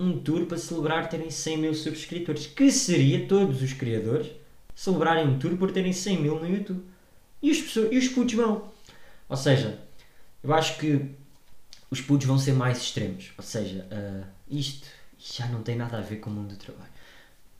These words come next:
Os putos vão estar mais low, ou seja, mais, parece que estão mais burros, parece que estão mais incompetentes e parece que seguem coisas mais estúpidas, mas no fundo eles também vão dar um salto maior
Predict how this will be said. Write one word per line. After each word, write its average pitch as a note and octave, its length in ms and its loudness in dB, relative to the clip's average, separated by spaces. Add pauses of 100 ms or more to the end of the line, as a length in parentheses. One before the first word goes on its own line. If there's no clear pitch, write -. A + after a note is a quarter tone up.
(260)
Os C#3 80 -16
putos C3+ 240 -2
vão C#3+ 120 4
estar C3+ 160 6
mais C3 280 4
low, A2 380 0
ou - 80 -14
seja, G2+ 280 -6
mais, G#2 280 -6 (160)
parece A#2+ 240 0
que - 60 -12
estão A#2+ 140 0
mais A#2+ 240 2
burros, C3 580 2 (380)
parece - 280 -4
que - 60 -16
estão A2 160 -4
mais A#2 420 2
incompetentes A#2 800 -2
e A2 40 -8
parece A2+ 280 -4
que - 60 -12
seguem A2+ 260 -2
coisas A2 300 -4
mais B2+ 200 0
estúpidas, C#3 640 -2 (480)
mas C3 240 6
no C#3 100 6
fundo C#3+ 300 4
eles C#3+ 100 2
também C3 220 2
vão C3 160 2
dar C3 140 2
um B2+ 100 0
salto A#2+ 420 -2
maior A#2 320 -2